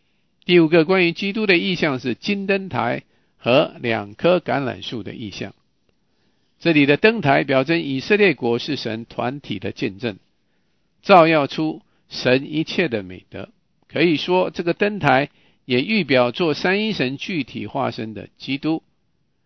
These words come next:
在撒迦利亚的时代，两棵橄榄树是约书亚和所罗巴伯，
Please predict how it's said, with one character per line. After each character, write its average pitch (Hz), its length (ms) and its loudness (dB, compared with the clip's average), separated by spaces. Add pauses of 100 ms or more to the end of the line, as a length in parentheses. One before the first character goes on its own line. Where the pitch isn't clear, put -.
(340)
在 135 220 2
撒 175 240 4
迦 185 160 6
利 185 100 2
亚 127 140 4
的 113 80 -4
时 139 180 -6
代， 151 340 2
两 120 280 0
棵 196 200 2
橄 160 220 0
榄 120 220 -2
树 139 200 -8
是 131 200 -8
约 123 260 0
书 208 240 -8
亚 117 180 -2
和 - 240 -12
所 - 220 -14
罗 107 100 -8
巴 156 200 2
伯， 101 320 -10